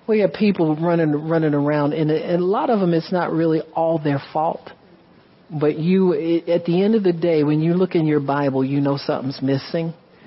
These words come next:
You need to take care of that first before you run off trying to get tons of people, build a big church, and have all these people running around behind you. Because, see, you're actually, in some ways, you're running away from yourself.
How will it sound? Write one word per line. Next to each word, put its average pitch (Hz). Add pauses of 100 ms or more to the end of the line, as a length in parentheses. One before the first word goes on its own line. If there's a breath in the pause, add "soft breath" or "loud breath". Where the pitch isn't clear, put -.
(380 loud breath)
You 160
need 156
to 143
take 147
care 147
of 135
that 131 (140)
first 151
before 151
you 139
run 139
off 139
trying 151
to 135 (280 loud breath)
get 156
tons 156
of 151
people, 151
build 147
a 143
big 147
church, 151
and 147
have 139
all 139
these 139
people 143
running 135
around 143
behind 143
you. 151 (2000)
Because, 151
see, 175
you're 147 (140)
actually, 160
in 143
some 156
ways, 139
you're 139
running 139
away 131
from 131
yourself. 139